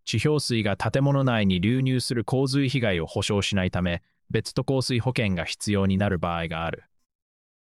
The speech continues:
新規エヌエフとアイピー保険には原則として三十日間の待機期間が適用され、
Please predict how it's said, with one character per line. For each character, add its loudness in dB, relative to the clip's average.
新 -4
規 -2
エ 2
ヌ 2
エ 2
フ -4
と 0
ア 2
イ 0
ピ -2
ー -2
保 2
険 0
に 0
は -2
原 0
則 -6
と -2
し -6
て -2
三 0
十 0
日 0
間 0
の 0
待 0
機 -12
期 -14
間 0
が -2
適 -2
用 2
さ -2
れ、 -2